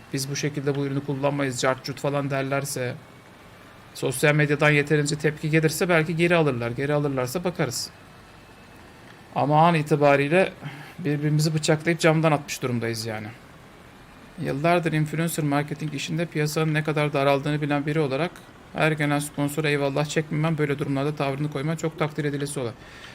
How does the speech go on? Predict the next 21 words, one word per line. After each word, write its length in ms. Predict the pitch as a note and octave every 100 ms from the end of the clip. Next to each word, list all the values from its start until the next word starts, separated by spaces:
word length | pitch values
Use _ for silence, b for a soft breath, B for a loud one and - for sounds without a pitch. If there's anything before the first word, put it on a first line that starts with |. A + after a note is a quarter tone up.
| B -
Ya 220 | G3+ D#3
Pier 300 | - F#3 F#3
Paolo, 320 | G#3 F#3+ C3
şimdi 260 | - G3+ G3
şöyle 260 | A3 G3
bir 40 | C3
şey 160 | B2+
bak. 140 | C3 B2+ - - -
Mesela 440 | D#3+ D#3 F3+ F3 - - - - - - - - - -
iki 220 | D3 -
yüz 180 | G3+ E3+
T 220 | - F3+
L 160 | F3 F3
gibi 260 | D#3 D#3+ F3 - - -
saat 340 | - D#3 E3
kotası 340 | - D#3+ E3 F3
yemiş 240 | E3 D#3+
bir 60 | D#3
GeForce 520 | D3+ D3+ E3 D#3+ E3+
Now 260 | E3+ E3+ - - - - - - - - - - -
yine 360 | F3+ G#3+ F#3 -